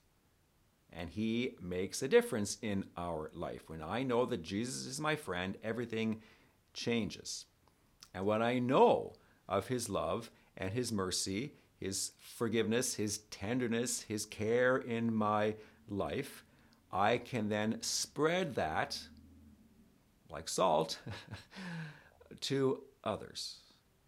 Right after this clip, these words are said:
You are salt of the earth. You are the light of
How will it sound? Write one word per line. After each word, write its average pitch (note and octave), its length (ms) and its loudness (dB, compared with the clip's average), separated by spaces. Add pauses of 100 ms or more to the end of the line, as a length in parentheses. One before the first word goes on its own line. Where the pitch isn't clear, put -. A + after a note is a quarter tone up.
(540)
You A2+ 340 -2
are G#2+ 540 4 (400)
salt F2+ 600 -2 (560)
of F2+ 120 -12
the A2+ 140 0
earth. - 420 -6
You F#2+ 240 -4
are F#2+ 400 2 (280)
the F#2 100 -4
light F2+ 380 -4 (160)
of F#2 380 -4